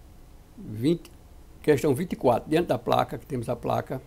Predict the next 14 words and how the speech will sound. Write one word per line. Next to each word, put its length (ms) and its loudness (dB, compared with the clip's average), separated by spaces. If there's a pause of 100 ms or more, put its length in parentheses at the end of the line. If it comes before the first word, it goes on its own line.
(160)
é 80 -8
a 40 -8
placa 420 -6 (140)
A 220 4
quarenta. 680 4 (640)
Você 300 0
entende 320 0
que 380 2 (200)
existe, 580 2 (760)
letra 560 0 (1200)
A, 80 4
adiante 420 6
um 80 4
cruzamento 720 0